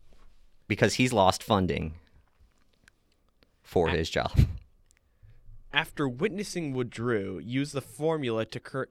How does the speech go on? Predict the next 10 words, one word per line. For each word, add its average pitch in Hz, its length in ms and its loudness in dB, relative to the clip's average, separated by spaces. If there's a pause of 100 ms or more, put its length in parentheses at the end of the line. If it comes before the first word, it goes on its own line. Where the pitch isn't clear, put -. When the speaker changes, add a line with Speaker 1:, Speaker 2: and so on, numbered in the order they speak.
Speaker 2:
to 127 120 -4
turn 151 300 -6
serial 185 500 -4
killer 139 480 -6 (260)
Antonio 175 640 -4
Diego 123 640 -2 (280)
into 135 160 -8
the 135 120 -2
hulking 147 760 -2
Bane, 110 600 -4